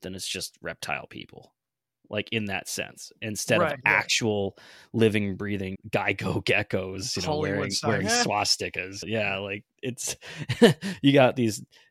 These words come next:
Speaker 1: but then again, you got people that, you know, have these abduction cases with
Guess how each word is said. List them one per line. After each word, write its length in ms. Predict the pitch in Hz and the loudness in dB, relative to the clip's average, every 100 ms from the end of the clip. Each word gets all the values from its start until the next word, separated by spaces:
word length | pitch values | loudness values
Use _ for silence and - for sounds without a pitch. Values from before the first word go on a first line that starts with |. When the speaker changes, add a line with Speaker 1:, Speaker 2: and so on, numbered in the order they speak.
| - | 2
Speaker 1:
but 160 | 139 - | 2 4
then 160 | 160 | 4
again, 400 | 165 151 175 160 - | 4 6 4 2 0
you 80 | 123 | 2
got 240 | 120 - | 2 4
people 340 | 139 143 127 | 2 4 2
that, 260 | 110 107 101 | 4 2 0
you 100 | 101 98 | -4 -4
know, 240 | 107 117 - _ _ _ _ _ - | -4 -4 -12 _ _ _ _ _ -12
have 260 | - 98 101 | -4 -4 0
these 220 | 107 117 | 0 0
abduction 500 | 107 107 120 - 101 | -2 -4 -4 -4 -8
cases 440 | - 92 - 92 | -8 -6 -6 -8
with 180 | 95 85 | -8 -10